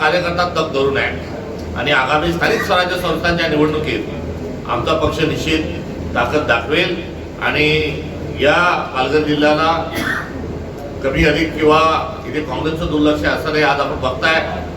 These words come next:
पूर्ण जिल्ह्यामध्ये आज काँग्रेसचा कार्यकर्ता संघटित स्वरूपात, एकत्रित स्वरूपात येऊन आपल्या विचारधारेवर चालण्याकरता कटिबद्ध आहे. आणि आमचा जो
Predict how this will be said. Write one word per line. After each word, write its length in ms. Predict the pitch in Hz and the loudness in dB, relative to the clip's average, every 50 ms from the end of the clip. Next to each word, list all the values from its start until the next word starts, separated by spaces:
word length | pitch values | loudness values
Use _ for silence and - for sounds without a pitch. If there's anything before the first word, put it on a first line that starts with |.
| - - | -10 -6
पूर्ण 240 | 135 139 131 147 151 151 151 151 156 - - - - - - - - - | -4 -2 2 4 4 6 6 4 2 0 -2 -4 -6 -8 -8 -8 -8 -6
जिल्ह्यामध्ये 420 | 120 131 147 151 151 151 151 151 | -2 2 2 4 4 4 2 2
आज 200 | 147 147 156 156 151 - - - - - - - | 2 2 2 0 -2 -4 -8 -10 -10 -10 -6 -2
काँग्रेसचा 380 | 123 143 147 143 143 147 156 131 | -2 -2 0 -2 -2 -2 -2 -2
कार्यकर्ता 540 | 143 139 135 143 147 147 139 - 151 147 139 - | 0 0 0 0 0 -2 -2 0 0 0 0 -2
संघटित 380 | 131 - 127 131 131 143 147 - | -2 -4 -2 -2 -2 -2 -4 -4
स्वरूपात, 380 | 139 131 131 131 139 139 131 120 | -4 -4 -2 0 0 0 2 0
एकत्रित 360 | 117 - 139 139 143 139 - | -2 -2 -2 -4 -4 -4 -4
स्वरूपात 500 | - 127 127 120 139 139 139 135 - 120 | -4 -2 -2 0 2 2 2 2 0 0
येऊन 640 | 123 135 135 - - - - - - - - - - | 0 2 2 2 0 -2 -4 -6 -6 -6 -6 -4 -2
आपल्या 220 | 107 - - 139 | -2 0 2 2
विचारधारेवर 720 | 131 170 - - 139 139 135 127 127 127 131 135 139 139 | 2 4 2 4 4 2 2 2 2 2 2 2 2 2
चालण्याकरता 520 | 139 131 123 127 135 131 131 131 123 135 127 113 | 2 0 0 0 0 0 0 -2 -2 -2 -2 -4
कटिबद्ध 360 | 113 135 147 151 143 135 131 151 | -4 -2 0 2 2 2 2 2
आहे. 100 | 170 175 | 2 2
आणि 120 | 160 - | 2 2
आमचा 180 | - - - - | 0 -2 -2 -2
जो 80 | 196 | 0